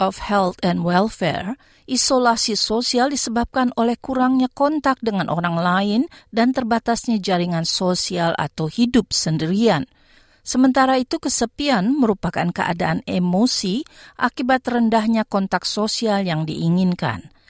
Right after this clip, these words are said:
Kebanyakan orang pernah mengalami kesepian dalam hidupnya. Namun, bagi orang yang mengalami kesepian kronis,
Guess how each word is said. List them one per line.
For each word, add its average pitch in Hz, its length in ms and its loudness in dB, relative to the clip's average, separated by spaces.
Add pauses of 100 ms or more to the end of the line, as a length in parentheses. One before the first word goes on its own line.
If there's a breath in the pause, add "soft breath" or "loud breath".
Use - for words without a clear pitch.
(260 soft breath)
Kebanyakan 202 560 0
orang 185 480 2
pernah 160 320 -2
mengalami 156 560 0
kesepian 240 640 0
dalam 180 320 2
hidupnya. 160 560 -2 (480 soft breath)
Namun, 180 480 2 (400 soft breath)
bagi 202 320 2
orang 240 400 2
yang 233 80 0
mengalami 214 560 0
kesepian 247 800 -2
kronis, 254 720 2